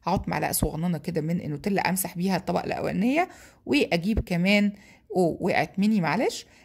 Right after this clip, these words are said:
هجيب بقى كمان معلقة صغننة من الكريم شانتيه أحطها في النص بتاعي وأبدأ أقفل عليها، آه، بالبانكيك التانية،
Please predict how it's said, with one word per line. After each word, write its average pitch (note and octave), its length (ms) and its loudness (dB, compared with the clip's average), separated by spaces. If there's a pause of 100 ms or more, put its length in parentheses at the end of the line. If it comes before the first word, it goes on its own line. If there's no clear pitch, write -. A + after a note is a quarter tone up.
هجيب G3 300 2
بقى - 180 -4
كمان F3+ 400 0
معلقة E3+ 360 0
صغننة D#3 640 -4
من F#3 340 0
الكريم G#3 380 0
شانتيه G3+ 440 0
أحطها G3+ 300 -2
في - 100 -6
النص F#3+ 360 0
بتاعي C4 400 -2 (400)
وأبدأ G3+ 580 2
أقفل F3+ 420 0
عليها، F#3 560 -2 (440)
آه، D#3 400 2
بالبانكيك G3 1160 -2
التانية، D#4 560 -2